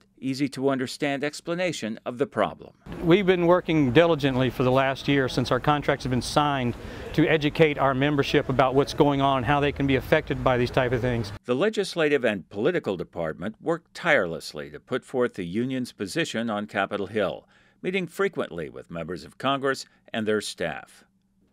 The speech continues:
Speaker 1: A major breakthrough for A P W U occurred in early April when Representative Stephen Lynch introduced H R thirteen fifty-one. This bill would put the Postal Service on a firm financial footing by giving the U S P S credit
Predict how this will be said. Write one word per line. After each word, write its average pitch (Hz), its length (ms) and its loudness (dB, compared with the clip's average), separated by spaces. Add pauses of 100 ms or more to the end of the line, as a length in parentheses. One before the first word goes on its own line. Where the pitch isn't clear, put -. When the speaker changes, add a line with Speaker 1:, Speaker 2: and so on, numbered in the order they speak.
(380)
Speaker 1:
A - 60 -4
major 196 320 2
breakthrough 117 520 2
for 82 260 -4
A 113 80 0
P 107 160 -4
W 98 340 2
U 92 300 0
occurred 139 460 2
in 117 220 0
early 160 300 2
April 87 380 -2
when 78 180 -10
Representative 104 680 -2
Stephen 127 540 -4
Lynch 107 340 -4
introduced 92 580 -6
H 151 280 -4
R 139 320 0 (120)
thirteen 131 460 -4
fifty-one. 92 720 -4 (480)
This 214 180 -2
bill 90 300 2
would 123 180 -4
put 139 160 -2
the 123 80 -6
Postal 139 380 -2
Service 104 340 -2
on 107 160 -2
a 101 60 -2
firm 165 400 -2
financial 151 420 -2
footing 135 400 -2 (240)
by 71 160 -10
giving 92 300 -8
the 98 80 -6
U 101 180 2
S 98 140 -2
P 110 180 -2
S 120 180 0
credit 131 480 0